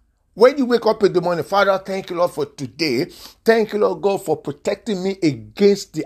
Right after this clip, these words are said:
attack of the wicked." You didn't know what happened when you were sleeping. Anybody that is sleeping and you have a sound sleep, you are like a dead person,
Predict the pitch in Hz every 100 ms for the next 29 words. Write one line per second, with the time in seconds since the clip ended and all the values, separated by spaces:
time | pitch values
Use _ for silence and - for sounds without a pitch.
0 | - - - - 190 - 139 120 127 151
1 | - 123 127 135 214 196 190 185 185 175
2 | 180 190 180 180 160 120 - 151 - 113
3 | - - - - 220 180 202 202 160 -
4 | 123 - 185 190 175 135 156 143 139 175
5 | 175 - 170 135 135 131 - 123 120 202
6 | - 147 131 - 92